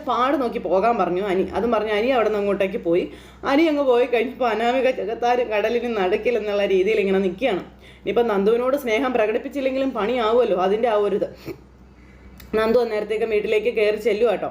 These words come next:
അപ്പോൾ നന്ദു വീട്ടിലേക്ക് കയറി ചെന്നപ്പോൾ നയന ഇറങ്ങി വന്നു. ചേച്ചി അനിയത്തിയും കൂടെ കെട്ടിപ്പിടിച്ച് സന്തോഷമായിട്ട് നിൽക്കുമ്പോൾ ദേ ദേവയാനി അങ്ങോട്ടേക്ക് വന്നു. ദേവയാനി വലിയ മോളേന്ന് വിളിച്ച് ചിരിച്ചു വന്നപ്പോൾ ആദർശ് മോളിൽ നിന്ന് ഇറങ്ങി വരുന്നത്. ആദർശിനെ കണ്ടപ്പോഴത്തേക്കും ചിരിയും കാര്യങ്ങളൊക്കെ അങ്ങ് പോയി. ഇങ്ങനെ ഭയങ്കര ദേഷ്യത്തിൽ നിൽക്കുക ദേവയാനി.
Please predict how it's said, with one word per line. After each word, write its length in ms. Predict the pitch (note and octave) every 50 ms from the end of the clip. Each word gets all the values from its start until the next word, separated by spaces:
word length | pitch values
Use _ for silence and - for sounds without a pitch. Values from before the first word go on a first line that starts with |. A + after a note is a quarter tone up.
| - - - - -
അപ്പോൾ 180 | - - B3+ B3+ B3+
നന്ദു 160 | B3 B3+ C#4
വീട്ടിലേക്ക് 360 | C4+ B3 G3+ B3 A#3+ A#3+ C4+
കയറി 180 | A#3 A3+ A3+ A#3+
ചെന്നപ്പോൾ 300 | A#3+ B3 B3 A#3 A#3+ C4 - -
നയന 240 | F#3+ G#3+ G#3 A3+ A#3+
ഇറങ്ങി 300 | A#3+ A#3 A3 G#3 G#3+ A#3
വന്നു. 240 | A3+ G#3 G3+ G#3 A#3 B3+ - -
ചേച്ചി 240 | C4 A#3 A#3+ A#3+ C4
അനിയത്തിയും 340 | A#3 A3 A3+ A3+ A3+ A3
കൂടെ 120 | A3 A3+ A3+ A3
കെട്ടിപ്പിടിച്ച് 580 | G3+ F#3+ - - - C4+ - B3+ G#3 G3 A3 A#3
സന്തോഷമായിട്ട് 580 | A3+ G3+ F#3+ G3 G#3+ A3+ C4 A#3+ G#3+ G#3 A3 G#3+
നിൽക്കുമ്പോൾ 340 | G3 G3 F#3+ G#3 G3 A3 A#3+ - -
ദേ 100 | A3 A3+ A3
ദേവയാനി 500 | G3 G#3 G3+ G3 G3 G#3+ G#3+ A3 C4+ C4
അങ്ങോട്ടേക്ക് 420 | C4+ A#3 G3+ F#3+ F#3+ G#3 G3+ G3 A3+
വന്നു. 240 | G3 F#3+ F#3+ A#3 D4+ D4+ - - - - - - - -
ദേവയാനി 320 | A#3 A#3+ A#3+ B3+ C4 C#4
വലിയ 220 | C#4 C4 B3+ C4 C4+
മോളേന്ന് 400 | B3+ A3 G#3 G#3+ - A#3 C4 C4
വിളിച്ച് 260 | B3+ B3 - C4 C4 -
ചിരിച്ചു 260 | A#3+ G#3 F#3+ G3 C4
വന്നപ്പോൾ 260 | A#3+ A#3+ A3+ A3+ A3
ആദർശ് 360 | F#3+ F#3+ G3 G3+ A3 A#3 -
മോളിൽ 300 | A#3+ A3+ G3+ G3 G#3 A3
നിന്ന് 200 | A3 A3 A3+ G#3
ഇറങ്ങി 200 | F#3+ F#3 G3 G3+
വരുന്നത്. 320 | G3 F3+ F3+ F3+ F3 D3+ - - - E3+
ആദർശിനെ 400 | G3 G3+ G#3+ G#3+ - C4 B3+ B3+
കണ്ടപ്പോഴത്തേക്കും 540 | A#3+ - - A#3+ A#3 A#3 A#3 A#3 B3 B3 B3
ചിരിയും 300 | A#3+ G#3+ G#3+ A#3 A#3+ A#3+
കാര്യങ്ങളൊക്കെ 440 | A3 G#3 G#3+ A3 G#3+ A3 G#3+ G#3+
അങ്ങ് 160 | G#3 A3+ A3 G3
പോയി. 200 | F#3 F3+ F#3+ F#3+ - - - - - G3+
ഇങ്ങനെ 240 | A3+ G3+ A3+ A#3 A3+
ഭയങ്കര 320 | - G#3+ G#3 G#3 G#3 G#3
ദേഷ്യത്തിൽ 400 | G3 G#3+ G#3+ A3 - - A#3+ A#3+
നിൽക്കുക 240 | A3+ A3 G3+ G#3 G3
ദേവയാനി. 440 | F3+ F3+ F3+ F3 F#3 F#3+ G3 F#3+